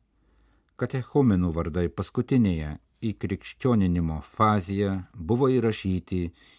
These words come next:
į išrinktųjų knygą. Išrinktųjų apeigoms pirmąjį gavėnios sekmadienį Kvala Lumpūro Šventosios Šeimos bažnyčioje vadovavo arkivyskupas Julianas Leovas.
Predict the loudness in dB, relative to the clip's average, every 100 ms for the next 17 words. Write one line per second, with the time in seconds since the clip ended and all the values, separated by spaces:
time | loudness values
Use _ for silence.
0 | _ -10 -8 -8 -10 -8 -6 -4 -2 -2
1 | -2 0 2 0 0 4 4 4 -2 -12
2 | _ _ _ _ _ _ _ _ -8 -6
3 | -2 -2 2 4 6 4 2 0 -6 -2
4 | -2 0 0 -2 -4 -10 _ -2 2 2
5 | 0 -2 -4 0 0 -2 -6 -6 -2 2
6 | 4 4 2 0 -2 -2 -2 0 -2 -2
7 | 0 0 0 0 0 2 0 0 -4 -2
8 | 2 4 2 0 0 2 2 2 0 0
9 | 0 0 2 2 2 0 -2 -4 -6 -2
10 | -2 0 -4 -4 -6 0 0 0 0 2
11 | 2 4 4 4 2 0 0 0 2 2
12 | -2 -6 -10